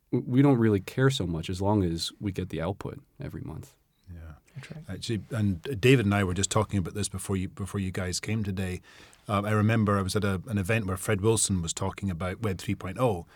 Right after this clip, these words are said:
Speaker 2: and the comment he made about it was, "It's gonna take off when the consumer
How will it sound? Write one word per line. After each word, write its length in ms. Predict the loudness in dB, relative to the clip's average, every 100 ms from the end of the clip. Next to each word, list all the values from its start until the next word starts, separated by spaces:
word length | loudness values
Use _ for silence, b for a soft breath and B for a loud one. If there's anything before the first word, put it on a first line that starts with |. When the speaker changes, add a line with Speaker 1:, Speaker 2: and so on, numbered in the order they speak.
| b b b
Speaker 2:
and 100 | -2
the 60 | 2
comment 340 | 4 2 0
he 100 | -2
made 240 | 4 4
about 220 | 4 2 -2
it 140 | -2
was, 340 | -2 0 -2 -2
"It's 160 | -4 -2
gonna 220 | -2 -2
take 300 | -2 -2 2
off 360 | 2 0 -4 -6
when 160 | 0 0
the 60 |
consumer 640 | 0 -2 2 4 4 2